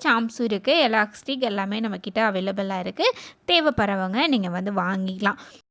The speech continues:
இல்ல, நான் ஒரு முக்கியமான விஷயம் வந்து நான் சொல்லிக்கிறேன். இந்த பீட்ஸ், சாம்ஸ் ரேட்லாம் வந்து எல்லாரும் எப்படி விக்கிறாங்களோ அதே ரேட்டு தான். எல்லாரோடையும் கம்மியா தருவேன்லாம் நான் சொல்லல. அதே ரேட்டு தான் என்கிட்டயும் இருக்கும். So,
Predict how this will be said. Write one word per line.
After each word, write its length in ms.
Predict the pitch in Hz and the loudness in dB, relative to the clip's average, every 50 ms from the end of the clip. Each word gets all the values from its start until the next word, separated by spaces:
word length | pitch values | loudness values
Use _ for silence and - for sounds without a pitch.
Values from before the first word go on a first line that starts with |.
| _ _ _ - - | _ _ _ -2 2
இல்ல, 100 | 285 277 | 4 4
நான் 100 | 277 269 | 6 4
ஒரு 100 | 262 254 | 4 4
முக்கியமான 520 | 254 262 - - 349 339 339 349 359 359 | 2 0 -2 -2 -2 0 0 0 0 2
விஷயம் 300 | 320 302 - - 285 269 | 0 -2 -2 0 2 2
வந்து 180 | 247 226 226 254 | 2 2 2 2
நான் 180 | 262 262 240 - | 2 2 0 0
சொல்லிக்கிறேன். 640 | 208 196 196 214 208 202 190 190 208 262 349 381 | -2 -2 -2 -2 -2 0 0 2 4 4 2 2
இந்த 260 | - 262 247 226 240 226 | 2 2 2 2 0 0
பீட்ஸ், 360 | 220 262 285 330 330 - - 285 - | 0 0 0 0 -2 -2 -10 -8 -4
சாம்ஸ் 340 | - 247 226 240 247 240 - 247 | -2 -2 0 -2 -2 -4 -6 -6
ரேட்லாம் 500 | 226 208 208 214 226 226 247 240 240 240 | -4 0 0 0 0 0 0 0 0 0
வந்து 380 | 220 202 190 190 214 233 277 | 0 -4 -4 2 2 2 4
எல்லாரும் 420 | 262 226 202 202 202 208 226 285 339 | 4 2 2 2 2 2 4 4 4
எப்படி 240 | 294 226 214 247 233 | 4 4 2 0 -2
விக்கிறாங்களோ 520 | 220 208 - 233 208 196 202 202 208 226 | -2 -2 -2 -2 -2 -2 -4 -2 0 0
அதே 360 | 254 247 196 180 185 214 220 226 | 2 2 0 0 0 0 0 2
ரேட்டு 340 | 220 214 202 202 202 - | 2 0 0 -2 -4 -6
தான். 280 | 190 202 202 226 277 285 - - - - _ _ - | -6 -2 -2 -2 -2 -4 -8 -16 -20 -20 _ _ -8
எல்லாரோடையும் 720 | 214 214 208 208 208 214 226 233 233 226 233 269 320 330 | -4 -2 0 0 2 2 4 4 4 4 2 2 0 0
கம்மியா 420 | 320 269 226 220 226 240 254 262 262 | 0 0 0 2 2 2 2 2 2
தருவேன்லாம் 600 | 240 247 226 214 220 214 214 214 214 220 226 220 | 2 0 -2 -2 -2 -2 -4 -4 -2 -2 -2 -2
நான் 120 | 208 185 | -2 -4
சொல்லல. 240 | - 196 185 180 190 190 214 277 330 - 190 196 | -4 -6 -4 -4 -2 0 0 0 0 0 -2 -2
அதே 300 | 185 180 196 208 226 254 | -2 2 2 4 4 4
ரேட்டு 300 | 240 226 214 202 - 208 | 4 2 0 0 -2 -2
தான் 180 | 196 233 294 320 | 0 2 2 2
என்கிட்டயும் 640 | 269 226 220 214 202 - 208 196 202 208 220 220 202 | 2 0 0 -2 -2 -4 -4 -4 -2 -2 -2 -2 -2
இருக்கும். 400 | 185 185 180 - - - 339 466 - - - - - | -2 -4 -6 -4 0 0 0 0 -2 -8 -20 -20 -14
So, 180 | - - 359 | -6 -2 -2